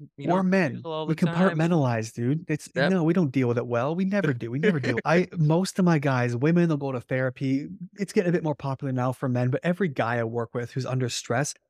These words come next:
Speaker 2: I'm like, "Dude, just get a digestive enzyme for now." Very simple digestive enzyme for one. For two, try some H C L, that stomach acid replacement pills. You can buy them as betaine H C L. Pop one of those with a meal, up to, I don't know,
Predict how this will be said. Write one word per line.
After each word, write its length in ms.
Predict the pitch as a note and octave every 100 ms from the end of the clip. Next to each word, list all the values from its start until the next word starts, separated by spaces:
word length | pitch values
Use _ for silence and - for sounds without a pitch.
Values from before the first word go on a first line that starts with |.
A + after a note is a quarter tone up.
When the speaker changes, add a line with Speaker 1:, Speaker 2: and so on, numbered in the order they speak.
| _
Speaker 2:
I'm 60 | C#3+
like, 220 | C3+ C3
"Dude, 240 | D3 D3
just 240 | C#3+ C3 - _ _ _ -
get 120 | D#3
a 60 |
digestive 500 | F#3 F3+ D3+ C#3+ C#3+
enzyme 380 | A#2+ A#2+ A#2+ B2
for 100 | -
now." 340 | A#2 A#2 A#2+ A#2+
Very 260 | C#3+ D3+ D#3
simple 320 | - C#3 C3
digestive 440 | C3 A#2+ A#2 B2
enzyme 480 | A2+ A#2 A#2+ A2+ A2+ _ _ _
for 120 | C3+
one. 400 | A#2 C3+ C#3+ C#3+ - _ _ -
For 80 | B2
two, 420 | - F3 E3 E3 _ - F3+
try 220 | - D#3+
some 180 | F3+ F#3
H 220 | D#3 D#3 -
C 140 | C#3+
L, 100 | D3
that 120 | A#2+
stomach 340 | - - D3+ D3+
acid 300 | C#3+ C#3 C#3
replacement 440 | - C3 - C3
pills. 280 | C3+ B2+ B2
You 40 |
can 120 | B2+ A#2+
buy 200 | A#2+ B2
them 120 | A#2+
as 180 | A#2 A2+
betaine 640 | A#2 A2+ - C#3+ C3+ C3+
H 240 | C#3 C#3 -
C 200 | B2 B2+
L. 260 | C3 C3 _ _ _
Pop 280 | - D#3+ -
one 100 | E3
of 60 | D3
those 240 | C#3+ C#3
with 80 | C#3+
a 40 |
meal, 380 | B2+ C3 C3 C3 - -
up 160 | - -
to, 120 | D3 - _ C#3+
I 40 |
don't 120 | C3
know, 160 | A#2+